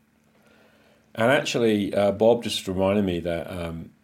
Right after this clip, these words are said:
there are other ways of approaching things, you know, and it's kind of like that whole,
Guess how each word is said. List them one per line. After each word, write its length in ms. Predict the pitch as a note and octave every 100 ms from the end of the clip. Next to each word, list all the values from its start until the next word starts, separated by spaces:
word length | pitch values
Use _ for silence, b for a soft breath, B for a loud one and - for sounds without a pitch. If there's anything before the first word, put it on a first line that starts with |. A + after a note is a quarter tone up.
| _ -
there 140 | G2 G2
are 60 |
other 180 | G#2 G#2
ways 220 | G2+ F#2+
of 80 | F2
approaching 540 | F2 - F#2 - F2
things, 360 | E2 D#2 C#2+ C#2+
you 60 | F2
know, 180 | F2
and 80 | F2
it's 140 | F2 -
kind 180 | A#2
of 60 | G#2
like 200 | F#2 -
that 160 | F2+ E2
whole, 420 | F#2 E2 D#2